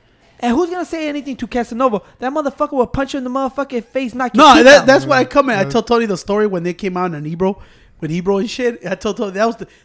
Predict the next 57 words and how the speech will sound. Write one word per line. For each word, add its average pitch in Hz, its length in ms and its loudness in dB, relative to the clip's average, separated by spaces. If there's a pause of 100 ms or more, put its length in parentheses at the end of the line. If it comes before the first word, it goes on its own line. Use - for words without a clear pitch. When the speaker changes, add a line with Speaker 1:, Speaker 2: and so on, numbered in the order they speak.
Speaker 2:
that's 277 200 2
why 381 80 6
I 311 40 0
respect 220 460 -2
Cas, 175 280 -6
bro. 135 240 -14 (460)
A 190 100 -2
lot 240 80 2
of 247 60 -2
people, 294 240 0
you 254 120 -2
know, 247 200 0
you 233 160 -4
know, 233 180 -10
you 190 140 -16
could 294 160 -6
tell 226 100 -8
all 214 160 2
this 208 140 0
shit, 208 200 -2
his 180 120 -6
music. 196 280 0 (220)
I, 247 140 2
I 240 160 -2
like 269 180 2
his 220 140 -2
music. 226 280 0
I'm 208 100 0
not, 202 180 -2 (240)
like, 147 240 -10
a 123 120 -14
huge 214 220 -6
fan, 233 200 2 (260)
but 196 80 2
I 208 40 2
told 240 160 0
Tony, 226 400 2 (240)
I 170 60 -6
told 269 160 -4
you 247 80 2
about 196 200 -2
the 202 60 -12
story. 226 260 0
They 196 100 2
said 202 340 -2
Ebro 196 200 -6
was 185 120 -4
telling 208 220 -6
him 180 40 -10
that 202 200 0
the 175 80 -6
most 185 240 -2
gangster 202 260 -2
shit 202 220 -6
he 196 40 0
ever 185 120 -2
seen 247 280 -4